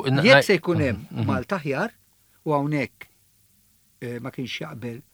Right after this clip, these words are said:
Speaker 2: mhux mal-Partit Nazzjonalista biex imboċ Olivier imma mal-Partit Laburista,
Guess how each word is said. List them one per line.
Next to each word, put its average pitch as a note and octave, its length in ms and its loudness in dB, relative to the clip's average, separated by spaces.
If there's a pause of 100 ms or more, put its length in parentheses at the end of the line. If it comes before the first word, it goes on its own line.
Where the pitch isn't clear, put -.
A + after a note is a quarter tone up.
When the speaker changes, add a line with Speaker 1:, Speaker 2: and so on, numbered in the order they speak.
(400)
Speaker 2:
mhux C#3 220 -8
mal-Partit A#2+ 440 -10
Nazzjonalista A#2+ 680 -14 (100)
biex A#2 220 -18
imboċ A#2+ 320 -12
Olivier B2 300 -12
imma A#2 180 -14
mal-Partit B2+ 400 -18
Laburista, F3 500 -8